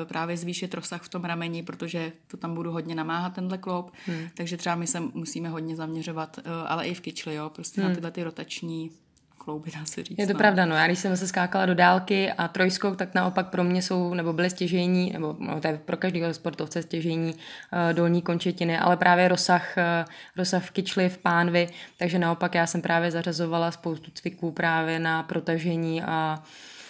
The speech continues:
Speaker 2: rozehřátí pánevního, no, nejenom pánevního dna, ale celkově prostě oblasti pánve. Kolena, kotníky, protože vy to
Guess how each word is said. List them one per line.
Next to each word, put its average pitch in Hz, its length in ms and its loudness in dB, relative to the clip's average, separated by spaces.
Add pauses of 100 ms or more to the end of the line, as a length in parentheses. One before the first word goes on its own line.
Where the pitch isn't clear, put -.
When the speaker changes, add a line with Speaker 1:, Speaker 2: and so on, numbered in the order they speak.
(220)
Speaker 2:
rozehřátí 170 920 4
pánevního, 160 1120 0
no, 175 260 -2
nejenom 185 300 4
pánevního 180 560 4
dna, 156 240 0
ale 170 140 2
celkově 160 340 -2
prostě 160 280 -6
oblasti 156 360 -2
pánve. 147 460 -4 (360)
Kolena, 160 560 2
kotníky, 160 720 -2 (420)
protože 165 340 -4
vy 160 100 0
to 156 360 -2